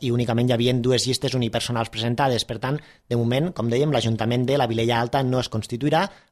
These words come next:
es constituirà en la segona tongada d'eleccions, que es convocaran de manera extraordinària. Quan sigui, us informarem.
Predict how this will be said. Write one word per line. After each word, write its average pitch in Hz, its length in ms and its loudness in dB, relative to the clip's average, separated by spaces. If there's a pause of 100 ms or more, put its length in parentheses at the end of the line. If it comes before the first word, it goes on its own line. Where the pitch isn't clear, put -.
es - 80 -6
constituirà 123 540 -4 (100)
en 110 160 -8
la 98 140 -6 (120)
segona 110 320 -8
tongada 113 380 -2
d'eleccions, 131 560 -4 (560)
que 101 240 -6
es 95 80 -4
convocaran 110 680 -4
de 104 300 -4
manera 107 320 -4
extraordinària. 107 800 -4 (480)
Quan 107 320 0
sigui, 175 400 0
us 117 160 -4
informarem. 101 560 -4